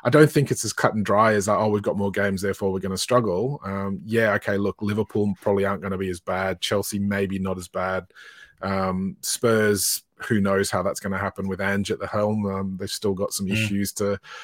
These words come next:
Speaker 1: to sort out with Kane. Um, but you know, look, it, if, if all we do is we finish top six, we get to a cup final again, I'd be happy. I'll be, I'll be more than happy with that, because the truth of the matter is our owners are not gonna sell players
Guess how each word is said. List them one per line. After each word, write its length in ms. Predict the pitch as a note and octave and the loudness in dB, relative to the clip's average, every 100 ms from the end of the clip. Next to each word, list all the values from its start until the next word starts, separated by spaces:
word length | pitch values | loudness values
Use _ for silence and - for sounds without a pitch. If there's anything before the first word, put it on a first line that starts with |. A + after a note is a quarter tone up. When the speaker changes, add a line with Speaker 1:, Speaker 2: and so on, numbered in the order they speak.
| - - - | -18 -16 -2
Speaker 1:
to 80 | A2+ | 2
sort 320 | - A#2 A2 | 6 8 8
out 180 | A2 G#2+ | 6 2
with 160 | - | -4
Kane. 460 | - A2 A2+ B2 A#2 _ | -2 2 2 2 -2 _
Um, 500 | G#2+ G#2+ G#2+ G#2+ A2 - | -4 -2 0 0 -2 0
but 280 | B2+ B2 A#2+ _ - | 4 4 2 _ -12
you 80 | C3+ | -4
know, 140 | C3+ C#3+ | 0 4
look, 220 | D3+ - | 4 2
it, 180 | E2+ B2+ A#2+ | -2 -4 0
if, 240 | B2 - C3+ | -2 0 2
if 300 | B2+ - - _ | 2 0 -16 _
all 220 | C#3 C#3+ | 6 8
we 120 | C#3+ C3 | 8 6
do 220 | C3+ C3+ | 8 6
is 120 | A#2 | 4
we 80 | A#2 | 0
finish 300 | B2+ A#2 - | 0 -2 2
top 220 | C3 - | 0 2
six, 280 | - C#3 - | -2 0 -2
we 120 | A2 | -2
get 200 | A2+ G#2 | -2 -2
to 100 | G#2+ | -4
a 40 | |
cup 220 | - - - | 0 -2 0
final 340 | B2 B2 A#2+ | 0 0 0
again, 400 | A#2 B2 B2+ B2 _ _ - - - _ _ - | 0 0 -2 -4 _ _ -20 -20 -20 _ _ 0
I'd 140 | E3 | 2
be 100 | F3+ | 2
happy. 400 | C#3+ G3 - F#2+ - | 2 2 2 -6 0
I'll 100 | B2+ | 0
be, 160 | C#3+ C#3 | 2 0
I'll 120 | B2+ | 2
be 120 | C#3 | 2
more 280 | C#3 C#3+ D#3+ | 2 4 4
than 100 | D#3 | 4
happy 300 | B2+ B2 B2 | 0 0 2
with 140 | A#2 A2 | 2 2
that, 200 | F#2 G#2+ | -2 -2
because 280 | G2+ G#2+ | -2 -2
the 80 | A2+ | -4
truth 320 | - - D3+ | -4 0 0
of 120 | - C#3 | 0 0
the 0 | |
matter 280 | C3 A#2 | 2 4
is 200 | G#2+ G2+ | 4 2
our 260 | - G2+ - | -2 -2 0
owners 300 | A#2 C3 B2 | 0 2 2
are 60 | A#2 | 0
not 160 | A2 | -2
gonna 180 | A2+ G#2+ | -2 -4
sell 260 | - G#2 G2+ | 0 0 0
players 520 | G2+ G2+ G2+ F#2+ | -2 0 0 -2